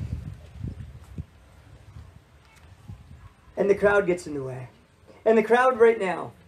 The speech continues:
gets in the way, and they, they went up on the roof. I love this story. So his buddies took him on the roof, lowered him on a mat, through the tiles in the roof. Man,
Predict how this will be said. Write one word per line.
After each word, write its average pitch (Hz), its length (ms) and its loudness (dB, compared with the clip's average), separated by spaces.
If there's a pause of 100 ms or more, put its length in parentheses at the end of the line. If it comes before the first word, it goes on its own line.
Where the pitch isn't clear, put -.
(180)
gets 226 180 0
in 233 80 -6
the 208 80 4
way, 202 200 6
and 196 60 2
they, 202 120 6
they 190 240 6
went 269 240 2
up 311 100 -2
on 262 100 0
the 214 80 4
roof. 202 460 -2
I 180 80 -8
love 185 300 -2
this 170 120 -6
story. 170 380 -6 (800)
So 240 140 8
his 233 80 8
buddies 254 340 2
took 262 160 0
him 254 80 2
on 214 80 4
the 185 80 4
roof, 180 320 2 (2500)
lowered 233 320 8
him 233 120 4
on 208 120 2
a 185 40 2
mat, 170 420 -2 (960)
through 226 140 0
the 208 100 0
tiles 196 440 2
in 214 80 -2
the 190 100 0
roof. 135 220 -4 (1160)
Man, 143 420 -12